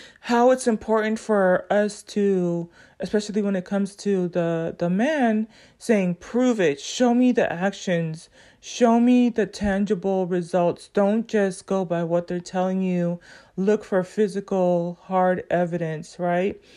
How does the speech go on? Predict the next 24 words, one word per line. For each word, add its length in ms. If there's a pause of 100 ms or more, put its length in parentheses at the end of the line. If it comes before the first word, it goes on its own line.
(320)
E-, 400
the 160
proof 400
is 160
in 120
the 60
pudding 380
type 160
of 140
a 40
thing. 440 (2000)
Um, 880 (2500)
let 80
me 140
see. 760 (460)
So 120
this 140
one 100
says, 300
and 220
this 140
one, 160
this 140
is, 220